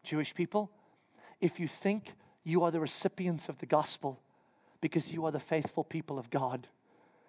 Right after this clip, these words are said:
and the Greeks are the recipients of the gospel because somebody needed mercy, you are dead wrong.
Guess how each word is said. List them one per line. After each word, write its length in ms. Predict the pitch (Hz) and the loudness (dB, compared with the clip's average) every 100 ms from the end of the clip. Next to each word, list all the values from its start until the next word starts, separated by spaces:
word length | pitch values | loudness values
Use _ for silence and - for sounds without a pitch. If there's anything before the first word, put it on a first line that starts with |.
| _ _ | _ _
and 140 | 156 156 | 4 4
the 60 | |
Greeks 600 | 131 156 202 196 - - - - | 0 4 4 4 -2 -2 -4 -2
are 80 | 160 | 2
the 80 | |
recipients 680 | 156 - 180 - 170 165 - | 2 2 0 0 0 0 -2
of 80 | 147 | -2
the 80 | 143 | 6
gospel 500 | 156 - - 147 - - - | 6 4 -2 -4 -4 -16 -4
because 260 | 156 - - | -2 0 -2
somebody 480 | - 170 160 151 | -2 0 0 0
needed 300 | 151 147 139 | -2 -2 -4
mercy, 460 | 139 135 - 127 - _ _ _ _ _ _ _ _ - | -4 -6 -6 -10 -12 _ _ _ _ _ _ _ _ -8
you 180 | 135 139 | -2 0
are 100 | 135 | -2
dead 280 | 131 143 151 | 0 -2 0
wrong. 360 | 139 127 120 | -2 -2 -8